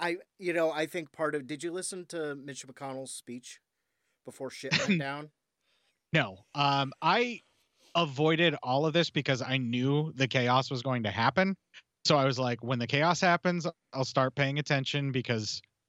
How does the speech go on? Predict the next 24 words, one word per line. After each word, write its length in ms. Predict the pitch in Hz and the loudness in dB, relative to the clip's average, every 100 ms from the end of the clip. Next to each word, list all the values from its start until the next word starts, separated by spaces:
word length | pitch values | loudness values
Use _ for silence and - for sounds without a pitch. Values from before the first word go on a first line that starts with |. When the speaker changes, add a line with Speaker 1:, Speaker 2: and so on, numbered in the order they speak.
| _ | _
Speaker 2:
that's 240 | 123 120 147 | 0 0 0
when 100 | 143 | 0
it 60 | |
matters, 320 | 131 180 156 - | 4 4 2 0
'cause 120 | 139 | 2
otherwise 400 | 156 151 135 120 | 4 4 2 2
this 180 | 135 139 | -2 -2
was 120 | 127 | -2
ceremonial 680 | 139 123 123 123 117 107 107 | 0 2 2 2 2 0 2
horseshit. 580 | 135 135 - 120 110 - _ - _ _ 139 | 2 2 2 2 2 -2 _ -20 _ _ 2
And 320 | 127 127 127 | 4 4 4
all 200 | 170 175 | 6 6
of 80 | 185 | 6
the 120 | 151 | 2
senators 520 | 139 180 180 156 143 113 | 2 2 2 2 2 2
that 200 | 127 117 | -2 2
thought 220 | 135 135 | 0 2
they 100 | 127 | 0
were 120 | 120 | 0
just 240 | 113 120 - | -2 -4 -2
doing 300 | 127 120 113 | 0 0 0
a 60 | |
stand-up 560 | 104 - 127 120 113 - | -2 0 2 4 2 2
thing, 440 | - 131 110 104 | 2 4 4 0